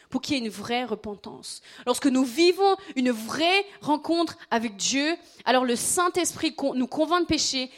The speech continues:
et naît dans notre cœur ce désir de changement. David a reconnu qu'il était pécheur, pas seulement parce qu'il venait de faire quelque chose de mal,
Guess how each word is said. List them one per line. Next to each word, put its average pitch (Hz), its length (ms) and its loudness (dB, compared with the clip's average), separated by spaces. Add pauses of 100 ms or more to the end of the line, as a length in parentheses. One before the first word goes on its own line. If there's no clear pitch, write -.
(200)
et 254 140 4
naît 311 400 0 (200)
dans 262 100 4
notre 294 240 0
cœur 302 320 0
ce - 100 -2
désir 277 560 -2 (160)
de 220 140 -4
changement. 185 720 -4 (1040)
David 262 320 2
a 247 60 2
reconnu 277 560 -2
qu'il 330 160 -4
était 311 160 -6
pécheur, 208 580 -8 (460)
pas 262 100 0
seulement 320 320 -2
parce 269 180 -4
qu'il 247 140 -8
venait 262 200 -4
de - 40 -14
faire 302 160 -6
quelque 247 240 -8
chose 247 240 -6
de 220 80 -8
mal, 202 320 -6